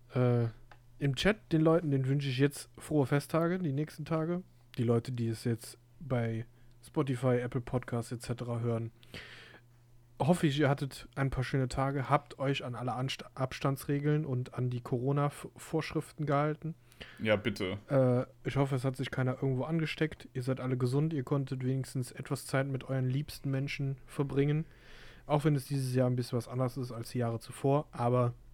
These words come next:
Speaker 1: es ist nur eins von noch kommenden mehreren Jahren. Ähm,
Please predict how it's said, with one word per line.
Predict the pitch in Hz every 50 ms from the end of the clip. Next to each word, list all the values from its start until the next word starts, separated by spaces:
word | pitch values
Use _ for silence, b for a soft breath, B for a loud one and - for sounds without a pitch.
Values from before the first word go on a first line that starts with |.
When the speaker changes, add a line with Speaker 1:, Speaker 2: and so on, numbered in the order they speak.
| - - - - - -
Speaker 1:
es | 143 123 -
ist | 165 151 -
nur | 160 151 143 120
eins | 127 131 139 147 143 - - - - -
von | - - - - 127 123 123 123 123 123 - - -
noch | - 123 120 120 - - - - -
kommenden | - 135 127 131 131 127 127 120 123 123 117 117 120 131
mehreren | 127 127 127 123 117 117 117 131 120 117
Jahren. | 117 117 120 120 117 123 123 - B B B B B B B B B B B B B B B B B B B B B B B B B - - -
Ähm, | - 175 165 165 160 160 156 151 147 143 131